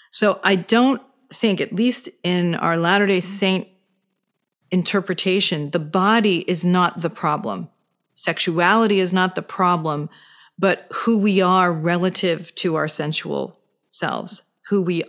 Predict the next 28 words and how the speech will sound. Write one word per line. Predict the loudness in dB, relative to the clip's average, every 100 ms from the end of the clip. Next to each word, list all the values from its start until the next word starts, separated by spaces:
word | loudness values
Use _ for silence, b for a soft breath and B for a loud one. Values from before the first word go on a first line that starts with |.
| -4
are, | -2
what | 0 -2
we | -4
create | -6 -4 -2 0 0 -2
through | -12 -6 -4
our | -4
sexuality. | -6 -10 -8 -10 -8 -10 -10 -14 -16 _ _ _ _ _ _ _ _ _ _ _ 0
And | 2 4 2 0
human | -2 0 4 4
beings | 4 2 2 0 -2 -14 _ _
are | -4
bombarded | 0 2 2 2 2 2 0
with | -2 -2
impulses. | -2 -2 -8 -8 -8
You | -8
can't | -6 2 2 2 0
get | 0 0
through | 0 -2 0
life | 0 0 -2
without | -2 0 -2
having | -2 -2 0 0
them. | -2 -2
You're | -2 0
gonna | 2 2
have | 2 2 0
them. | -2 -4 -6 B B B
Even | 0 4 4 2 -4 _ 0
antisocial | 2 2 0 0 0 0 -4 _